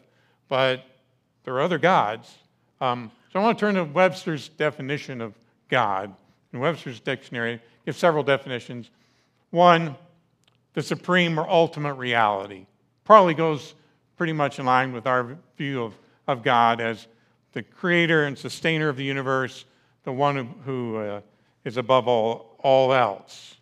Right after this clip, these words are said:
Um, but it also can mean a person or thing of supreme value to a person. Or thirdly, definition, one controlling a particular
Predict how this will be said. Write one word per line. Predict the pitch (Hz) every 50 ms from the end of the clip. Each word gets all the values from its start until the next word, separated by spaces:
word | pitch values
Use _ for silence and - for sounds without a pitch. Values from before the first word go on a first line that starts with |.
| _ _ _ _ _ _ _ _ _ _ _ _ _ _ -
Um, | - 107 104 101 107 - -
but | - 196 196
it | 196
also | 196 208 233 233 - - 226 202
can | - 196 175
mean | 156 151 147 147
a | 139
person | 123 - - - 202 202 180 196 - 160 135 131 135 135 131 _ _ _ _ _ _
or | - 160 147
thing | 156 - 185 180 175 160
of | 156 139 123
supreme | - - 143 - - - 165 156 147 139 139 135 120
value | 117 135 135 131 127 131 127 123 117 113 107 101 98 95 104 110 107 _ _ _ _ _ _ _ _ _ _ _ _ _ -
to | -
a | 117
person. | - - 120 107 110 113 - - 127 117 117 113 _ _ _ _ _ -
Or | 156 139 139
thirdly, | 135 - 190 196 196 190 165 135 127 123 120 127 131
definition, | 123 - 135 127 117 - 135 127 120 123 - - 131 123 120 120 120 117 _ _ _ _ _ _ _ _ _
one | - 151 170 175 170 170 170 170 165 165 _ _ _ _ _ _ -
controlling | 160 131 - 180 170 165 160 147
a |
particular | 131 117 151 147 - 160 151 143 - - 139 131 131